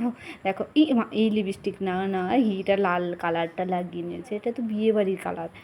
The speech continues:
তো এটা লাগিয়ে নিয়েছি। একই রকমের আমার অনেকগুলো লিপস্টিক আছে, ওই জন্য এটা ভুল হয়ে গেছে। তো চলো দেখো, এই,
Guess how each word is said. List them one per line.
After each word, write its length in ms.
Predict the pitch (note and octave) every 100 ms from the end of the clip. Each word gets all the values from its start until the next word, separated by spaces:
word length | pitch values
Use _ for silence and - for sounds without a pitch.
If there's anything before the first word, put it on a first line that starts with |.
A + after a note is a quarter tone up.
| - - - -
তো 60 |
এটা 200 | A3 G#3+
লাগিয়ে 300 | G3 F3+ F#3
নিয়েছি। 480 | F3 F3 F3 - A3+ B3+
একই 260 | A#3 A#3
রকমের 320 | C#4+ C#4+ D#4 D4
আমার 180 | C4+
অনেকগুলো 420 | A#3 G#3 G3+ A3 A3+
লিপস্টিক 440 | G#3 G#3 - A3
আছে, 240 | F#3+ -
ওই 80 | B3+
জন্য 280 | A#3+ B3+ B3+
এটা 160 | B3 B3
ভুল 360 | G3 A3 A3+
হয়ে 220 | A#3 G#3
গেছে। 300 | F3 E3+ - G#3+ C#4+ D4 - - - - - - - - - G#3+
তো 100 | A#3+
চলো 260 | A3 G3+
দেখো, 260 | F#3+ F#3+ G#3 -
এই, 300 | A3 G#3